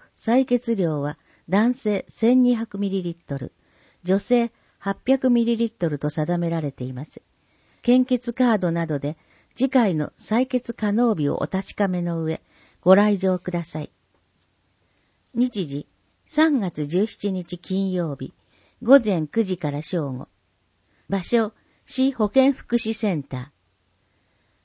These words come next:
ー。申し込みは不要です。直接会場にお越しください。同会場にて、骨髄バンクドナー登録説明員によるドナー登録会を実施します。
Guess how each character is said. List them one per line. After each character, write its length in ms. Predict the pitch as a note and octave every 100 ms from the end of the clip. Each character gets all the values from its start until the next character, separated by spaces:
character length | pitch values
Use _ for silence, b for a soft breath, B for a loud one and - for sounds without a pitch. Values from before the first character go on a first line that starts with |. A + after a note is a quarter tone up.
| -
ー。 200 | A3 D4
申 40 |
し 60 | -
込 140 | C4
み 160 | B3 A3+
は 80 | A#3
不 160 | -
要 220 | G3+ F#3 F3+
で 120 | F3+
す。 200 | - - _ _ _ _ -
直 200 | G#3 C#4
接 280 | C4+ C4 A#3+
会 260 | - A3 G#3+
場 200 | G3+ G3
に 120 | F3+
お 40 |
越 140 | F3+ G3
し 100 | -
く 100 | E3+
だ 140 | E3+
さ 160 | D#3+ E3
い。 100 | - _ _ _ _ _ _ G#3
同 280 | C#4 B3+
会 320 | - F#3 G3 F3+
場 220 | F#3+ F3+
に 140 | E3+
て、 240 | - C#3+ - _ _ _ _ _
骨 340 | - G3+ C4+ C4+
髄 260 | B3+ B3+
バ 200 | G3+ G#3
ン 80 | F3
ク 260 | - C#3+ - _ _ _
ド 240 | D#3 G3 G#3
ナ 240 | C4 B3+
ー 60 | B3+
登 300 | A3+ A#3+ A#3
録 240 | A#3 -
説 320 | - F#3 F3+ B3
明 220 | B3 G#3+
員 260 | D#3 D3+
に 140 | C#3 C#3
よ 120 | C#3
る 200 | C#3+ - b b b b
ド 160 | F3 G3+
ナ 240 | A#3+ B3+
ー 60 | B3+
登 240 | G#3+ A3+ B3
録 220 | B3 -
会 260 | - F3
を 140 | C#3 C3
実 160 | C#3+
施 220 | - - D#3
し 160 | D3+
ま 120 | C3+
す。 220 | C3+ -